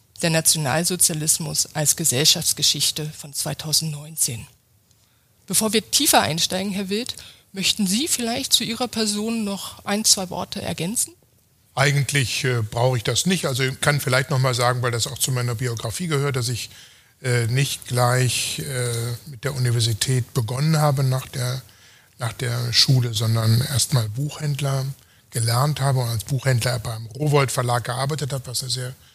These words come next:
Speaker 2: schöne und interessante Zeit gewesen war. Und dann lange Zeit in einem Forschungsinstituten gearbeitet habe, zum Schluss fast ein Dutzend Jahre im Hamburger Institut für Sozialforschung bei Jan Philipp Reemtsma,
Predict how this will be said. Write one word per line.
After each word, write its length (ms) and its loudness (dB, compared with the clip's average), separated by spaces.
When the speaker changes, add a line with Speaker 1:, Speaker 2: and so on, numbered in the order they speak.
Speaker 2:
schöne 320 6
und 140 2
interessante 560 0
Zeit 340 0
gewesen 500 0
war. 280 -8
Und 380 0
dann 400 2
lange 300 4
Zeit 280 4
in 80 0
einem 260 0
Forschungsinstituten 1300 4
gearbeitet 580 0
habe, 160 -2
zum 160 0
Schluss 460 2
fast 420 2
ein 180 2
Dutzend 420 2
Jahre 300 4
im 100 4
Hamburger 360 4
Institut 440 2
für 80 -2
Sozialforschung 840 2
bei 100 -4
Jan 220 0
Philipp 320 -4
Reemtsma, 500 0